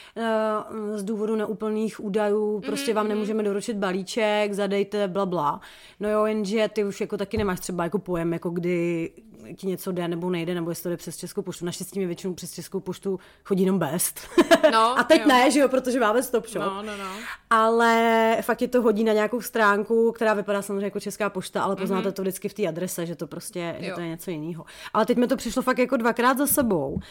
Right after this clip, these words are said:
Speaker 1: A dokonce i ve chvíli, kdy mi fakt nějaký balík měl přijít, jo, takže jsem byla z toho taková jako zmatená. No.
Speaker 2: Mně chodily, ne, mně nechodila Česká pošta, mně chodilo, myslím, nějaký buď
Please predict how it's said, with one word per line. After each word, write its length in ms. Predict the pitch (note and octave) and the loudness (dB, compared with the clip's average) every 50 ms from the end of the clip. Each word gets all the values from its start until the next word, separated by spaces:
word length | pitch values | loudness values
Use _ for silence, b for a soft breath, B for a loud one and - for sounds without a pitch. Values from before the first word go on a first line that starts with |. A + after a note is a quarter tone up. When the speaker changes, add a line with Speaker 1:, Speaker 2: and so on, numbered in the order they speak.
| B B B B B B | B B B B B B
Speaker 1:
A 60 | G#3 | 2
dokonce 380 | G#3 A#3 A#3 B3+ B3 A#3+ - | 2 4 4 4 2 2 4
i 80 | G3 B3 | 2 2
ve 100 | A#3+ B3 | 2 2
chvíli, 280 | A#3+ - B3+ B3 B3+ A#3 | 0 0 0 0 2 2
kdy 120 | A3 A#3 | 2 2
mi 140 | A#3+ A#3+ A#3+ | 2 2 0
fakt 160 | A#3 - A3+ | -2 -2 -4
nějaký 240 | A3 A#3+ A#3 A3+ B3+ | -2 -2 0 0 0
balík 240 | A3 A#3 A3+ A#3+ G3+ | 2 2 0 0 0
měl 160 | B3 B3 C4+ | 0 -2 -2
přijít, 340 | - - - C#4 B3 - - | -2 0 0 0 0 0 -2
jo, 80 | F3+ E3+ | -2 -2
takže 180 | F#3 F#3+ F3+ | 0 -2 -2
jsem 160 | - A3+ G#3+ | -2 -2 0
byla 180 | G#3+ G#3+ G#3+ G3+ | 2 2 0 0
z 120 | E3 - | -2 -4
toho 120 | - A3 G#3+ | -4 -4 -4
taková 260 | G#3 G#3 - G#3+ G#3 | -4 -4 -2 0 0
jako 160 | G3+ G3 A#3+ | 0 0 -2
zmatená. 560 | G#3+ A#3+ A3 G#3+ - A3 G3 D#3 D3 D#3 G3+ - _ _ _ _ _ _ _ _ _ _ _ _ - - - - | -2 0 -2 0 0 -2 0 0 -2 -4 -6 -14 _ _ _ _ _ _ _ _ _ _ _ _ -20 -14 -6 -2
No. 180 | A3 A#3 B3+ - - _ _ - | -2 -2 -2 -4 -10 _ _ 0
Speaker 2:
Mně 100 | G3+ A3 | 0 0
chodily, 380 | A3 B3+ B3+ B3+ C4+ C#4 D4 | 0 -4 -2 -2 -2 -2 -2
ne, 180 | C4+ C4 C4 B3 | -4 -4 -6 -6
mně 160 | A#3 B3 B3+ | -6 -8 -8
nechodila 420 | B3 A#3+ A#3+ - B3+ - A#3+ B3+ - | -8 -10 -10 -10 -10 -8 -6 -8 -8
Česká 360 | - - A3+ - - B3 C4 | -8 -12 -14 -10 -8 -8 -8
pošta, 500 | C4 - A3+ - - - A3+ G#3+ G#3 G#3 | -8 -10 -14 -12 -10 -10 -8 -6 -6 -6
mně 140 | G#3+ G#3 G3+ | -8 -10 -12
chodilo, 400 | - A3+ G#3+ G#3 G#3+ G#3+ A3 G#3+ | -12 -12 -10 -10 -8 -8 -8 -8
myslím, 520 | G#3+ G#3+ - - A#3 A3 A3 A3 A3+ A3+ | -10 -12 -12 -10 -8 -8 -8 -8 -10 -10
nějaký 360 | A3 G3+ F#3+ G3 - - G#3+ | -10 -10 -10 -12 -14 -18 -18
buď 160 | G3+ G#3+ A3+ | -14 -14 -16